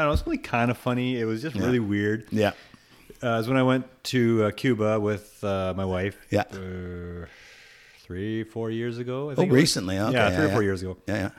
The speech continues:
Speaker 1: Nice resort. Uh, it was adults only.
Speaker 2: Yeah.
Speaker 1: You, you had these large, I don't wanna call 'em a bungalow 'cause they were big. They were nice rooms.
Speaker 2: Yeah.
Speaker 1: There was about six or eight in each, uh, area.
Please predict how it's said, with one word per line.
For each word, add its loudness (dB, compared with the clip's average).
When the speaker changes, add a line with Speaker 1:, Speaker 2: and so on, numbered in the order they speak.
Speaker 1:
Nice 2
resort. 2
Uh, 2
it 0
was 0
adults 4
only. 0
Speaker 2:
Yeah. 4
Speaker 1:
You, -10
you -4
had 0
these 0
large, 2
I -14
don't -8
wanna -4
call -2
'em -4
a -8
bungalow -4
'cause -8
they -4
were -6
big. -2
They -12
were -8
nice -2
rooms. 0
Speaker 2:
Yeah. 8
Speaker 1:
There -2
was -4
about -4
six -10
or -6
eight -4
in -4
each, -6
uh, -10
area. 0